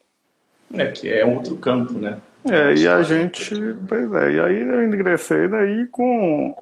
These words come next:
Speaker 2: o apoio não só do Elcio Gomes, que trabalha na Câmara lá comigo, mas da Silvia Fischer, do André Schler, do Eduardo Rossetti, do, do, do Sanches, né, que é o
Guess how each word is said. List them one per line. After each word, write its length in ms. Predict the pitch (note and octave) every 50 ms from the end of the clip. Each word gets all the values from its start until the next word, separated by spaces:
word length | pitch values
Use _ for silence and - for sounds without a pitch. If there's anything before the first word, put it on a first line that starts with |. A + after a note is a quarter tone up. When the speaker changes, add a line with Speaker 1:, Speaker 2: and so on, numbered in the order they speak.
| - _
Speaker 2:
o 60 | E3+
apoio 640 | D#3+ D3+ D3+ - - D#3+ E3+ F3 E3+ D#3 C#3 C3 C3+ C3 -
não 160 | D#3 E3 E3
só 260 | D3+ - - D#3+ D#3 D3+
do 160 | C#3+ C#3+ C3
Elcio 360 | C#3 C#3+ C#3+ C#3 - - C3
Gomes, 540 | B2 B2+ C3+ D#3 F#3 G#3+ G3 E3 C3+ A#2+ -
que 40 | -
trabalha 380 | C#3+ C3 B2+ C3+ C3 C3 C3
na 160 | C3 B2+ A#2+
Câmara 380 | - _ C#3 C3+ C3 C3 C3 C3
lá 160 | C3 C3 B2+
comigo, 440 | - - C#3 C3 B2+ B2+ B2+ B2 A#2+ - -
mas 260 | C3+ C#3 C#3+ C#3+ C3+
da 100 | C#3 C3+
Silvia 280 | - - C#3 B2+ B2
Fischer, 640 | - - - E3+ F3 F#3+ F#3 E3+ D3 - - - C3+ B2
do 100 | C3 C3+
André 340 | C3 C3+ C3+ - C#3 C3+
Schler, 640 | - - - - C3+ C3 D#3 F3 - - D#3 - - _ _ _ _ _ _ - - _ _ _ _ _
do 80 | - C#3+
Eduardo 360 | C3 C3+ C#3+ C3+ C3+ C3+ C3+
Rossetti, 1120 | A2 A#2 A#2+ - - - - D#3+ D#3+ E3+ F3 E3+ D#3+ D3 C#3 - - - - C3 B2+ B2+ - - - _ _ _ _ _ _ _ _ _ _ -
do, 640 | B2 B2+ C3+ C3 B2+ B2+ B2 A#2 A#2 A#2 B2+ - - _ _
do, 800 | C3+ B2+ A#2+ B2+ - B2 A#2+ A#2 A2 A2 A2 A2 A2+ - - - - _ _ _ - - _ _ - - - _ _ _ _ _ _ _ - -
do 640 | C#3 C#3+ C#3+ C3+ C3 B2 A#2 A#2 A#2+ A#2 A2+ A2 - -
Sanches, 880 | - - - D#3+ E3+ F#3+ G3 F#3 F3 D3+ - - - C3 A#2+ A#2 A2+ C3
né, 220 | D3 D#3 D#3 D3+
que 140 | C#3 - C#3
é 60 | B2
o 180 | A#2+ A#2+ A#2+